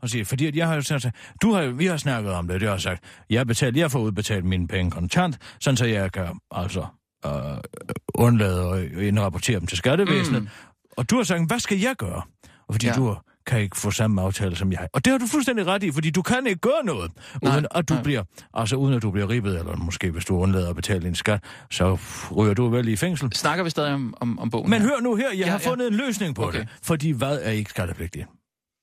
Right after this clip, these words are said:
Speaker 2: Øh.
Speaker 1: Hvilken indkomst er ikke skattepligtig?
Speaker 2: Mm, gaver,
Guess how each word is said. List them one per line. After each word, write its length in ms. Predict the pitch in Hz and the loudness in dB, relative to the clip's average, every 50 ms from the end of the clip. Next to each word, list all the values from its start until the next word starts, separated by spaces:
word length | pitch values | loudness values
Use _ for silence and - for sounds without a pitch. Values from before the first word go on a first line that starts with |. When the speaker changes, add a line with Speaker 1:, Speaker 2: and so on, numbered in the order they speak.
| _ _ _ _ _ _ _ _ _ _ _ _ _ _ _ _ _ _ _ _ _ _ _ _ _ _ _ _ _ _ _ - - | _ _ _ _ _ _ _ _ _ _ _ _ _ _ _ _ _ _ _ _ _ _ _ _ _ _ _ _ _ _ _ -4 0
Speaker 2:
Øh. 360 | - 127 117 107 107 135 131 | 2 2 4 4 2 2 2
Speaker 1:
Hvilken 220 | 143 165 165 180 175 127 | 2 4 4 2 2 2
indkomst 440 | 160 165 156 113 131 135 117 101 - | 2 0 0 0 -2 -2 -4 -2 -2
er 40 | 110 | -2
ikke 220 | 101 98 98 101 | -2 -2 -2 -2
skattepligtig? 560 | 95 - 98 92 92 - 90 87 87 - 92 - _ _ _ _ _ - | -4 -4 -4 -4 -4 -4 -6 -8 -8 -8 -12 -14 _ _ _ _ _ -4
Speaker 2:
Mm, 1200 | 196 185 175 170 165 160 156 151 147 147 143 143 143 139 139 139 139 139 139 139 135 131 123 - _ _ _ _ _ _ _ _ _ _ _ _ | 0 2 2 4 4 4 4 4 2 2 2 2 2 0 0 0 -2 -2 -2 -2 -2 -4 -4 -6 _ _ _ _ _ _ _ _ _ _ _ _
gaver, 400 | - 143 139 143 170 196 214 214 | -2 0 0 0 0 0 -2 -4